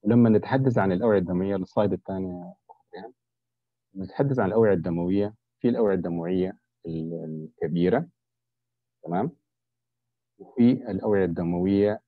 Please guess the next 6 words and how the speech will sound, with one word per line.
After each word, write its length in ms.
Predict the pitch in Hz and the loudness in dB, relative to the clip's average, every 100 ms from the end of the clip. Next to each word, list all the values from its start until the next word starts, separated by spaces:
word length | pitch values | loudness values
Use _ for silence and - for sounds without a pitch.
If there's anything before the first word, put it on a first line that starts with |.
| - | -20
الصغيرة 520 | - - - 101 95 | -14 -10 -4 0 0
أو 200 | 98 98 | 0 -4
الشعيرات 720 | 90 - 78 85 82 107 120 _ - | -4 -6 -4 -2 0 -2 -4 _ -12
الدموية. 500 | 82 87 82 147 147 - _ _ _ _ _ _ _ _ _ _ _ _ _ | -8 -6 -6 -8 -12 -18 _ _ _ _ _ _ _ _ _ _ _ _ _
السلايد 320 | 90 92 101 92 | -20 -4 0 0
الثانية. 380 | - 98 107 | -2 -4 -6